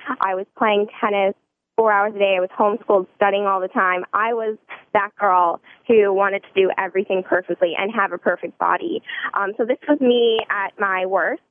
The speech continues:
and I've changed dramatically since <laughs> then, um, and I'm much more laid back. But that was pretty much when, what I went through. Is I absolutely loved fashion, and I would read fashion magazines and look at the beautiful models,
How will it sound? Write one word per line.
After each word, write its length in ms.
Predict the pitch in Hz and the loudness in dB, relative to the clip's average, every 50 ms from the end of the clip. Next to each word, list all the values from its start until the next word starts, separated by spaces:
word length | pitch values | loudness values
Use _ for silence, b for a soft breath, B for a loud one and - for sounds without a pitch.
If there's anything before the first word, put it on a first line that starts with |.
| _ _ | _ _
and 220 | 185 196 190 196 | -2 -2 -2 -2
I've 340 | 185 - 185 190 185 185 190 - _ _ _ - | -2 -2 -2 -2 -2 -4 -8 -10 _ _ _ -2
changed 300 | - 220 202 202 220 - | -2 0 0 0 -2 -2
dramatically 720 | - 208 196 185 185 180 180 190 - - 185 180 175 185 - _ _ _ _ _ _ | -2 0 0 2 2 0 -2 -6 -8 -4 -2 -2 -2 -2 -4 _ _ _ _ _ _
since 180 | - 202 185 - | 0 0 0 0
<laughs> 40 | - | 0
then, 400 | 190 208 - 262 277 233 220 226 - B B B B B 330 - - | -2 -2 0 0 0 0 0 0 -2 B B B B B -6 -4 -4
um, 300 | 208 202 196 196 190 190 - | -4 -4 -4 -8 -10 -14 -10
and 100 | - 190 | -6 -4
I'm 360 | 190 185 180 185 185 190 - - | -4 -2 -2 -4 -4 -4 -2 -2
much 160 | 208 202 - - | -2 -2 -2 -2
more 160 | 208 202 196 | 0 0 2
laid 240 | 190 185 185 180 180 | 2 2 2 0 -2
back. 280 | - 185 180 175 - - - - | 0 -2 -2 -2 -6 -10 -6 -4
But 340 | - 202 185 180 180 170 - _ b b b b _ _ | -2 0 0 0 -2 -4 -6 _ b b b b _ _
that 200 | 233 226 240 233 | -2 -2 -2 -6
was 100 | 254 262 - _ _ | -8 -12 -12 _ _
pretty 180 | _ 262 233 226 | _ -2 0 0
much 180 | 226 202 170 - _ | 0 0 -2 -4 _
when, 200 | 214 202 196 - - _ - 202 | -2 -2 -2 -4 -8 _ -8 -4
what 140 | 180 214 202 | -2 0 0
I 80 | 202 196 | 0 0
went 260 | 190 185 180 190 208 | 0 -2 -4 -4 -2
through. 120 | - 208 | -2 -4
Is 60 | 202 - - | -2 0 0
I 360 | 185 185 185 180 180 180 180 - _ | 0 2 0 0 -2 -4 -8 -8 _
absolutely 480 | - 233 - - - 294 277 - 269 269 | -4 -4 -4 -2 -4 -4 -2 0 -2 0
loved 340 | 220 220 208 185 180 196 - - _ _ | 2 4 4 4 2 0 -4 -10 _ _
fashion, 480 | 202 - 254 311 - - 240 196 180 175 - | -2 -2 -2 -4 -4 -2 -2 0 0 -2 -2
and 340 | - 190 190 185 185 190 180 - | 0 0 0 0 0 -2 -4 -2
I 160 | - - 185 | -2 0 0
would 140 | 190 190 190 _ | 0 -2 -2 _
read 200 | 208 220 220 - | -2 -2 -2 -2
fashion 360 | - 214 180 180 - _ - 208 | -2 -2 -2 -2 -6 _ -2 0
magazines 680 | 196 180 180 185 208 208 - 208 190 190 190 185 - - - | 0 0 0 -2 -4 -2 -2 -2 0 0 -2 -4 -4 -6 -10
and 180 | 196 190 190 | -10 -8 -6
look 100 | 196 208 - | -6 -4 -6
at 80 | 277 - | -4 -4
the 120 | 233 202 - | -4 -4 -2
beautiful 460 | - 208 220 226 226 233 - 233 226 | 0 2 2 2 2 2 0 -2 0
models, 600 | 220 208 190 185 190 196 196 190 190 190 196 202 | 0 0 0 0 0 -2 -2 -2 -2 -2 -4 -6